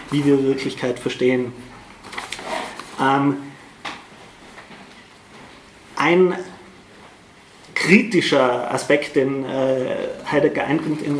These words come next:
in sein Denken über Technik, ist, dass er sagt, ja,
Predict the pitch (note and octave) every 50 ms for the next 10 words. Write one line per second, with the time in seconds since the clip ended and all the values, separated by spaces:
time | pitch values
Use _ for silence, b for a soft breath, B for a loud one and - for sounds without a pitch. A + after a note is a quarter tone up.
0 | B2+ - - D3+ C#3+ C#3 C3 - C#3 C3 B2 B2+ B2+ D#3 D#3 - D#3+ D#3 - -
1 | C3+ C3 C3 B2+ - C#3 D#3 - - F3+ D3+ - - - - - - - - -
2 | - - - - - - - - - - - - - C#3 - - D3 C3+ - C#3
3 | - D#3+ - - B B B B B B B B B2+ C3+ E3